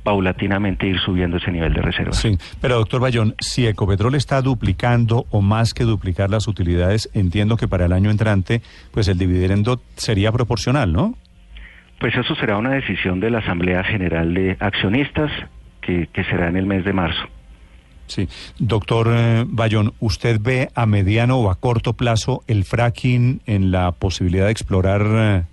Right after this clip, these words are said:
Speaker 2: pozos petroleros para Ecopetrol?
Speaker 1: Yo personalmente sí lo veo y estoy convencido, y en Ecopetrol estamos convencidos que se puede hacer de manera responsable,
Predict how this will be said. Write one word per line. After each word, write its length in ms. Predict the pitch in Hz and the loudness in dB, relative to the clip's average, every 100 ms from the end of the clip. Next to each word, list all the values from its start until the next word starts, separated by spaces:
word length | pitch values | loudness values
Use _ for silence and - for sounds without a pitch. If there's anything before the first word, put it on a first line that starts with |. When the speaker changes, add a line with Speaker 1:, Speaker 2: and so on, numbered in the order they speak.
| - | -6
Speaker 2:
pozos 260 | 110 98 104 | -2 0 0
petroleros 480 | 104 90 92 107 | -2 0 0 0
para 160 | 147 101 | 0 -2
Ecopetrol? 500 | 90 90 90 123 233 - - - - - - - | 0 0 0 2 0 -4 -18 -20 -20 -20 -20 -18
Speaker 1:
Yo 200 | - 135 | -6 -4
personalmente 760 | 127 180 165 117 110 120 123 135 - | 0 -2 -2 -2 0 -2 -2 -4 -2
sí 100 | 127 | 0
lo 140 | 127 | 0
veo 300 | 127 104 143 - - - - | 0 0 -2 -6 -14 -18 -8
y 200 | 113 101 | -2 0
estoy 260 | 92 - 95 | 0 -2 -2
convencido, 720 | 113 117 110 82 92 90 110 | -2 -2 -2 -2 -2 0 0
y 80 | 98 | 0
en 80 | |
Ecopetrol 500 | 87 - - - 82 | -2 -4 -6 -4 -2
estamos 400 | 87 - 104 104 | -2 -2 -2 -2
convencidos 560 | - 95 80 - 87 95 | -2 -2 -2 -2 -2 -2
que 140 | - | -2
se 100 | - | -4
puede 200 | - 90 | -2 -2
hacer 280 | 90 - 101 | 0 0 -2
de 60 | 98 | 0
manera 400 | 95 80 82 92 | -2 -2 -2 -2
responsable, 880 | - 87 - 78 76 90 107 139 | -2 -4 -4 -6 -2 0 0 -2